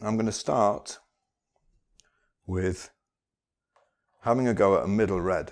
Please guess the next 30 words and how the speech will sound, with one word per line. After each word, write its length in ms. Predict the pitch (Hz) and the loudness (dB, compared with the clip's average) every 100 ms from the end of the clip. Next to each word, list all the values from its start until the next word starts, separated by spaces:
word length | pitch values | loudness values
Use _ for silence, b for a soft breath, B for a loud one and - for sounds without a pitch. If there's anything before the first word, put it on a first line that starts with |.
| - | -12
okay? 280 | - - 107 | -8 -2 -2
Because 320 | 113 - 98 | -2 -2 -2
we've 180 | 107 104 | 0 2
got 300 | 143 - 110 | 2 2 2
bluish 400 | 139 135 107 - | 4 6 4 2
reds 320 | 87 80 - | -2 -2 -6
here. 320 | - 87 76 _ _ _ _ _ | -4 -4 -4 _ _ _ _ _
So 180 | _ - | _ -4
let's 240 | 117 135 - | 0 0 0
just 280 | 117 - | 0 0
see 340 | - 104 78 95 - _ _ _ - B B B B B B B _ _ _ _ _ _ _ _ | 4 4 4 0 -10 _ _ _ -16 B B B B B B B _ _ _ _ _ _ _ _
if 160 | 98 - | -4 4
we 100 | 117 | 4
can 160 | - 98 | 4 2
get 220 | 101 - | 2 2
anywhere 360 | 117 120 110 101 | 0 2 2 2
near 240 | 101 95 | 2 0
to 180 | - - | -2 -4
any 220 | 110 110 | -2 0
of 100 | 98 | 0
these 220 | 95 90 87 | 0 -2 -4
higher 380 | - 107 95 | -2 0 0
chroma 400 | - - 92 85 | -2 -2 0 0
reds 320 | 85 80 - - _ _ - | -4 -4 -8 -16 _ _ -12
and 100 | - | -8
see 160 | - 113 | 0 2
what 200 | 92 90 | 2 2
we 120 | 90 | -4
can 200 | - 82 | -4 -6
achieve. 560 | - - 82 82 - | -6 -6 -6 -8 -14